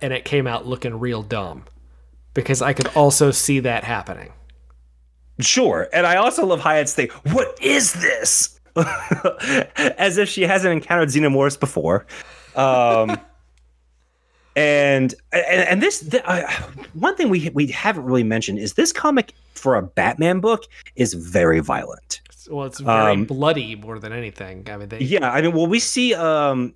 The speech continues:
Speaker 2: it, what happens to Hyatt is the second mouth, like, goes through her torso, and I mean, they, they don't hide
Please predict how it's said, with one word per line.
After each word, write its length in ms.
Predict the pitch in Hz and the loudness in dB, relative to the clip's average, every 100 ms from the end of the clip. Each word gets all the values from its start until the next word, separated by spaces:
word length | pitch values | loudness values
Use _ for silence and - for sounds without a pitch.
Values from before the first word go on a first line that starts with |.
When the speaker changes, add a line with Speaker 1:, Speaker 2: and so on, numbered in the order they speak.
| - | -8
Speaker 2:
it, 420 | 127 - - - 120 | -8 -6 -10 -10 -10
what 360 | 104 110 120 | -8 0 0
happens 280 | 135 127 113 | 2 0 -2
to 100 | 107 | -2
Hyatt 360 | - 196 180 120 | 0 2 2 2
is 340 | 120 113 101 | 2 2 0
the 100 | 110 | -2
second 420 | - 135 - 104 | 0 0 0 -2
mouth, 380 | 110 160 160 - - | 0 2 2 -2 0
like, 260 | 110 - | 0 0
goes 340 | - 127 123 - - | 0 2 2 -2 -8
through 420 | 110 120 156 165 | -4 0 2 2
her 200 | 131 113 | 2 -2
torso, 760 | - - 175 196 - - - - _ _ _ _ _ - | -2 -2 -2 -2 -4 -8 -10 -20 _ _ _ _ _ -2
and 560 | 131 131 123 117 110 - | 2 4 4 2 -2 -2
I 80 | 123 | 0
mean, 240 | 120 110 | 0 0
they, 320 | 98 160 208 - _ | 0 0 0 -6 _
they 120 | 127 - | -8 -4
don't 280 | 370 320 | -2 -2
hide 540 | - - 170 170 113 | -4 0 2 4 2